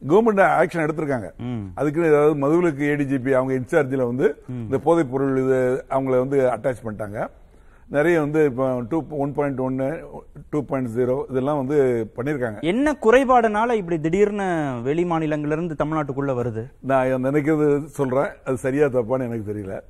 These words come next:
Speaker 1: அதாவது மது பிரியர்கள் ஜாஸ்தி ஆயிட்டாங்க.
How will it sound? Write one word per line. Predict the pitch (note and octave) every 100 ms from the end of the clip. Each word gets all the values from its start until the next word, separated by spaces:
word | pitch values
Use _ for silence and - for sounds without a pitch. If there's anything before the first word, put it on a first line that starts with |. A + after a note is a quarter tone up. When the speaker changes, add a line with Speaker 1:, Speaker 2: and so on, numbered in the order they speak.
| - - - - - - - - - - - - - -
Speaker 1:
அதாவது | B2 C3+ D3+ C#3+ A#2 - - - - - - - - _ -
மது | A#2+ C3+ D#3+
பிரியர்கள் | F#3+ E3 E3+ D#3+ D#3 C#3
ஜாஸ்தி | C3 B2+
ஆயிட்டாங்க. | C#3 B2+ A2+ G#2 G2+